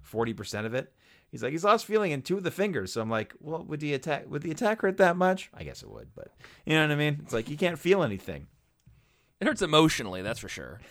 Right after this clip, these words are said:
Speaker 2: He's feeling that
Speaker 1: <laughs>
Speaker 2: part
Speaker 1: It's
Speaker 2: of
Speaker 1: like,
Speaker 2: it.
Speaker 1: "Why would you do that? It's gonna take longer to heal."
Speaker 2: Yeah, it was like, well, you know, you, sometimes you do things that are, you know, a bit irrational. 'Cause that's how you feel. Yeah, he gets outside. Farouk is by the chair, stairs. He takes the top stairs off.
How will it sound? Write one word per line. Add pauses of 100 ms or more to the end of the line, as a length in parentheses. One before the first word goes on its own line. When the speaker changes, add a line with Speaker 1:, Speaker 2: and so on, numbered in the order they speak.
Speaker 2:
He's
feeling
that
Speaker 1:
<laughs>
Speaker 2:
part
Speaker 1:
It's
Speaker 2:
of
Speaker 1:
like,
Speaker 2:
it.
Speaker 1:
"Why
would
you
do
that?
It's
gonna
take
longer
to
heal." (1200)
Speaker 2:
Yeah,
it
was
like,
well,
you
know,
you,
sometimes
you
do
things
that
are,
you
know, (160)
a
bit
irrational. (680)
'Cause
that's
how
you
feel. (220)
Yeah, (560)
he
gets
outside. (320)
Farouk (220)
is
by
the
chair, (140)
stairs.
He
takes
the
top
stairs
off.